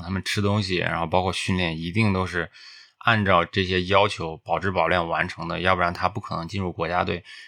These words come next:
而是因为在我们现在这个联赛的环境里，他可能就是稍微努努力，他就可以达到那个状态了。而且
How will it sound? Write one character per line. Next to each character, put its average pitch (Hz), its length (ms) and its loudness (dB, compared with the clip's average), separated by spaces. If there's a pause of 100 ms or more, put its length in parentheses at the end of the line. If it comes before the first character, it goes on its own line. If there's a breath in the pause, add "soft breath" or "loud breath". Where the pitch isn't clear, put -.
(140)
而 101 100 2
是 110 140 4
因 110 160 6
为 107 120 4
在 107 180 4
我 90 120 4
们 90 180 -2
现 - 300 -4
在 104 140 6
这 98 80 2
个 92 60 6
联 85 220 0
赛 113 120 2
的 98 80 6
环 85 360 -2
境 127 240 0
里， 90 260 -10 (420 soft breath)
他 101 160 2
可 - 180 -6
能 82 180 -2
就 101 160 -2
是 80 360 -2
稍 98 220 4
微 101 120 6
努 90 220 2
努 85 100 -2
力， 80 300 -6 (920)
他 92 220 0 (320)
就 98 100 2
可 - 200 -2
以 - 20 2
达 80 300 2
到 120 100 6
那 92 160 2
个 85 80 -6
状 95 240 2
态 80 140 -10
了。 80 160 -14
而 87 160 2
且 85 320 0